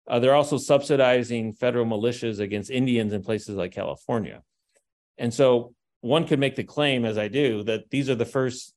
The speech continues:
casualties of the Civil War, are Indian peoples killed by federally funded state militias, uh, federally funded militias in this, in states like California.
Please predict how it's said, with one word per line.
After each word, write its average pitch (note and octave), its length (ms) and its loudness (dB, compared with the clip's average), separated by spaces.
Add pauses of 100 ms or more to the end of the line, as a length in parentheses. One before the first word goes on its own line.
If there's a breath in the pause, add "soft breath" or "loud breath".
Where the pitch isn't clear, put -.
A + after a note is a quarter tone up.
(140)
casualties C#3 600 0
of G#2+ 60 -6
the G2+ 60 -4
Civil F#2+ 300 -4
War, A2+ 360 -8 (600)
are G#2+ 120 -2
Indian C3 340 0
peoples A#2+ 340 -2
killed B2 340 0
by G#2+ 200 4
federally A2 360 -2
funded G#2 340 -6
state G#2 220 -6
militias, G2+ 540 -6
uh, G2+ 40 -6
federally C3 480 0
funded A#2 460 -2
militias A2 560 -2
in G#2+ 80 0
this, G2 220 -8 (160)
in A#2 140 -6
states A#2 400 -2
like G#2 140 0
California. F2+ 600 -4